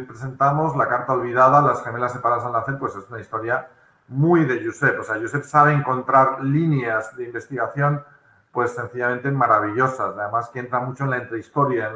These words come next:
en, en el vínculo personal, porque esto podemos hablar de grandes conceptos en lo que es la historia del Holocausto, pero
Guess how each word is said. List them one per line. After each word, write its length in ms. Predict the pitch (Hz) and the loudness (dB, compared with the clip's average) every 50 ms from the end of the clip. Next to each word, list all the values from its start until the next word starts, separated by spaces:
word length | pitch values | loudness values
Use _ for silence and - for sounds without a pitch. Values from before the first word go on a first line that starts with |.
| 117 - | -10 -12
en, 60 | 131 135 | -14 -14
en 60 | 120 | -14
el 80 | 117 110 | -14 -10
vínculo 480 | 110 135 143 143 147 151 143 139 - | -4 -2 -2 0 2 2 0 0 0
personal, 720 | - - - - - - - 123 117 131 139 120 110 - - - _ _ _ _ _ _ _ - | -2 -4 -4 -4 -8 -10 -10 -4 2 2 2 2 2 -2 -8 -14 _ _ _ _ _ _ _ -8
porque 240 | 123 117 - 131 | -8 -6 -4 -4
esto 340 | 131 123 - 147 139 139 139 | -4 -4 0 0 0 0 2
podemos 280 | 139 131 131 135 139 135 | 2 0 0 0 0 0
hablar 280 | 139 135 135 135 131 | 0 4 4 4 4
de 80 | 131 123 | 2 -2
grandes 340 | 120 127 135 139 143 139 - | 0 0 0 2 0 -2 -2
conceptos 600 | - 131 123 - - 151 143 - - 156 151 135 | -4 -8 -6 0 0 0 0 0 -2 -2 -2 -2
en 80 | 139 127 | -2 -4
lo 120 | 123 120 | -4 -4
que 120 | - 131 131 | -4 -6 -4
es 80 | 127 | -4
la 80 | 131 120 | -4 -6
historia 400 | 113 - - 131 127 127 127 127 | -6 -6 -4 -4 -2 0 2 2
del 160 | 123 123 120 | 2 0 -2
Holocausto, 500 | 120 120 120 127 135 135 - - 156 147 | -2 -4 -2 -2 -2 -2 -2 -2 -4 -2
pero 360 | - 127 127 120 - - - | -2 0 0 0 -2 -2 -8